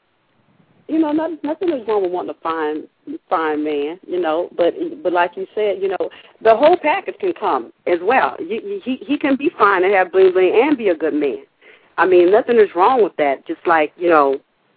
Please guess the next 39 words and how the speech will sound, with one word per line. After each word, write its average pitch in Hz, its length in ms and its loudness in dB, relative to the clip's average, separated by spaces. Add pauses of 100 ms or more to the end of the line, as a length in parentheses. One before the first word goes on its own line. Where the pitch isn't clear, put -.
(300)
um, 147 460 2 (1300)
you 220 160 -2
have 226 180 4 (100)
some 208 220 6
women 226 240 6
who 208 140 2
are 175 80 0
very 175 260 2
attractive. 185 460 -2
They 180 120 0
intimidate 185 600 -2
men 147 420 -2
because 151 420 -4
they're 156 160 -4
very 190 300 0
attractive. 165 460 -4
They 147 120 -2
have 170 200 0
it - 80 -12
going 170 260 -2
on, 165 260 -2 (320)
and 160 140 0
the, 156 140 -2 (120)
a 147 60 -2
lot 170 240 2
of 160 80 -4
men 180 240 -2
are 156 140 0
intimidated 151 480 -6
because 143 280 -10
they 151 220 -8
feel 151 220 -4
that 135 220 -4
maybe 147 340 -6 (120)
she's, 147 240 -10 (380)
because 208 340 -4
she's 170 180 -10
so 151 120 -4
pretty, 160 480 -2